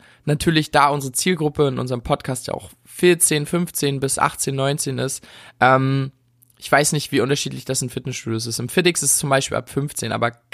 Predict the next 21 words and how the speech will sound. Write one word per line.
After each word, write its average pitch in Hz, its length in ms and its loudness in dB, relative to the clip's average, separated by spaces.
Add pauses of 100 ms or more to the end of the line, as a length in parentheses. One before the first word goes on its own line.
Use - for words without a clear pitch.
(180)
melde 156 400 4
dich 165 300 -4
in 151 120 0
einem 147 100 -4
Fitnessstudio 135 540 -4
an 117 180 -2
und 120 100 -8
du 127 60 -10
kannst - 460 -4
auch, 147 260 2 (260)
du - 80 -10
musst 185 320 6
nicht, 247 320 -2 (160)
du - 80 -20
kannst 165 240 2
es - 80 0
auch 143 80 0
zu - 160 -4
Hause 175 240 0
machen, 170 240 -2
aber 131 240 2